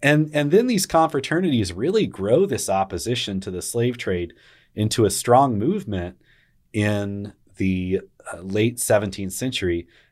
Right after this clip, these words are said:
and send two representatives to Rome to ask the Pope, uh, Pope Innocent the eleventh, to condemn the slave trade as, uh, a previous Pope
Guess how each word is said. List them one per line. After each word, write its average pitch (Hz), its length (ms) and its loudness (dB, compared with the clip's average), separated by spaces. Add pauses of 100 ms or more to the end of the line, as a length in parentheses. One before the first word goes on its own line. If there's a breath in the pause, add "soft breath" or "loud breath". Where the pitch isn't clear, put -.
(100)
and 110 200 2
send 208 640 0
two 254 340 -2
representatives 110 960 0
to - 140 -8
Rome 113 560 -4 (920)
to 113 260 6
ask 120 420 -2
the - 80 -2
Pope, 113 400 0 (420)
uh, 90 200 -6
Pope 95 320 -4
Innocent 98 480 -8
the 95 160 -6
eleventh, 90 680 -6 (720)
to 95 340 2
condemn 95 800 -6 (300)
the 120 100 -2
slave 220 340 -2
trade 76 340 -10 (580)
as, 87 460 0
uh, 85 320 -4
a 90 80 -10
previous 131 460 -4
Pope - 340 -4